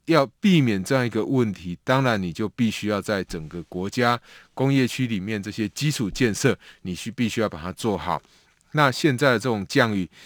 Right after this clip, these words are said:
都是突然间的、瞬间的雨量，可能都不是既有的这个基础建设所可以去负担的。那如果会发生这样一个情况，我们应该要有一些预期，可以尽可能的去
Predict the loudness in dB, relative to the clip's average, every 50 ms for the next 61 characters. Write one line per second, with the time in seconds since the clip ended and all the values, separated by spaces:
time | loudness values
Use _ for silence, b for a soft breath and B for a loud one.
0 | B B B B -2 -2 -2 0 -4 -6 -6 -4 0 2 2 4 2 2 2 0
1 | 0 0 0 -4 -2 0 0 0 2 2 0 0 0 0 0 0 0 0 0 0
2 | -2 -4 -6 -6 -6 -6 -8 -4 -4 -4 -4 -4 -6 -6 -6 -6 -4 -4 -2 -2
3 | -2 -2 -4 _ _ _ _ _ _ _ -4 -2 0 2 2 2 0 0 -4 -6
4 | -6 -4 -2 -2 -2 -2 -4 B B B B B B B B -6 -4 -2 -2 -2
5 | -2 -2 0 -2 0 0 -2 -2 -2 -4 -8 -8 -6 -6 -6 -4 -6 -8 -8 -8
6 | -8 -8 -6 -6 -6 -6 -6 -6 -8 -12 -14 _ _ _ _ _ _ _ _ _
7 | 0 0 0 2 0 -2 -2 0 0 0 0 0 -2 -2 0 0 0 0 0 -4
8 | -4 -2 -2 -2 -2 -2 -2 -4 -6 -6 -6 -6 -6 -6 -6 -4 -4 -4 -4 -4
9 | -8 _ -8 -8 -6 -6 -6 -4 -4 -4 0 2 2 2 2 0 0 -2 0 0
10 | 0 -2 -2 -4 -4 -2 -2 -4 -4 -2 -2 -2 -2 -2 -4 -6 -8 -10 -8 -8
11 | -6 -6 -6 -6 -6 -2 0 0 0 0 0 -4 -6 -6 -6 -6 -6 -6 -6 -6
12 | -8 -8 -8 -2 0 0 0